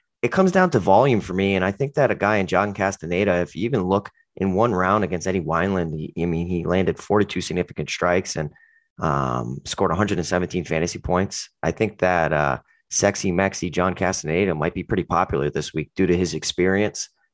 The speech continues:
And it's not a fight necessarily where I think a finish is going to happen,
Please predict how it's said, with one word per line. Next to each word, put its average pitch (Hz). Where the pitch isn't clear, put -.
And 101
it's 107
not 131
a 170
fight 110
necessarily 101
where 90
I 85
think 87
a 78
finish 101
is -
going 104
to 90
happen, 107